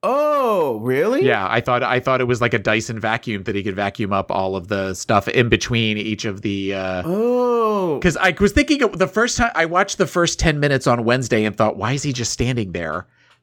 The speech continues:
Speaker 2: And then when I watched it this morning, I realized what he had in his hand and thought, like,
Speaker 1: I
Speaker 2: "Oh,
Speaker 1: gotta
Speaker 2: he's just
Speaker 1: look
Speaker 2: cleaning
Speaker 1: again.
Speaker 2: up."
Speaker 1: I had a different, I had a different crazy theory.
Speaker 2: What was that?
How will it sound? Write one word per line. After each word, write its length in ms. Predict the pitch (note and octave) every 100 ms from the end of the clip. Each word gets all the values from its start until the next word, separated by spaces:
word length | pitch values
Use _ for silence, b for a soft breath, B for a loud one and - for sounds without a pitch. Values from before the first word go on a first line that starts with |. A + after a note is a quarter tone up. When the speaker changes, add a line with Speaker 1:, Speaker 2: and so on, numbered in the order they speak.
| -
Speaker 2:
And 180 | B2 A#2
then 380 | B2 B2 A#2+ A2+
when 140 | A2+
I 60 | A2+
watched 300 | A2+ A2+ -
it 120 | A2
this 200 | G#2+ -
morning, 440 | B2+ D#3+ B2 G#2 -
I 60 | G#2+
realized 420 | G#2 G#2 G2+ G2
what 120 | G#2+
he 60 | G2+
had 200 | G2+ F2+
in 60 |
his 120 | F#2
hand 400 | A2 A2 F#2 F2+
and 520 | F#2+ - F#2 F2+ F2 - b b b b _
thought, 220 | F2+ E2
like, 180 | - G2 -
Speaker 1:
I 180 | F3
Speaker 2:
"Oh, 60 | D#3+
Speaker 1:
gotta 140 | -
Speaker 2:
he's 120 | D#3 G3+
just 120 | A#3
Speaker 1:
look 80 | C#4
Speaker 2:
cleaning 180 | C#3+
Speaker 1:
again. 100 | -
Speaker 2:
up." 60 | G2+
Speaker 1:
I 40 |
had 160 | F#3 A#3
a 60 | F#3+
different, 580 | C3+ G3+ G3+ G#3 F#3+ - _ _ _ _ -
I 60 |
had 140 | G3 A#3+
a 60 |
different 640 | D#3+ - F3+ F#3 F#3 F#3 F#3
crazy 440 | - E3 E3 D#3
theory. 560 | C#3+ E3+ G3 G#2+ A1+ - _ _ _ - B2+
Speaker 2:
What 140 | G#2+
was 100 | G2+
that? 320 | G#2+ F#2+ -